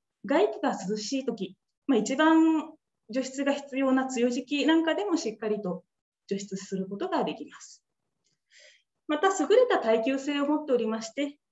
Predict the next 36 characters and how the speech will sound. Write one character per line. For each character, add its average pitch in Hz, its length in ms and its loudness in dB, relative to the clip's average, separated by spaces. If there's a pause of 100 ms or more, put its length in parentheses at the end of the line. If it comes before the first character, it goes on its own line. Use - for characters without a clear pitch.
(340)
だ 233 100 0
い 247 140 0
た 330 120 4
い 302 120 4
十 339 160 2
年 370 180 2
か 311 100 -2
ら 220 140 2
十 220 180 0
五 254 120 -2
年 311 160 2
ぐ 427 100 -4
ら 440 140 -4
い 254 40 -6
で 170 220 -4 (280)
更 185 120 -4
新 180 220 -6
と 185 60 -6
い 180 80 -2
う - 20 0
よ 240 100 2
う - 20 0
な 339 120 -2
形 190 340 -8
に 320 160 2
な 202 100 0
り 123 120 -12
ま - 100 -20
す。 - 160 -20 (4000)
も 302 160 4
う - 40 2
一 539 160 -2
つ 381 120 4
本 311 220 6
日 269 80 0
新 - 280 0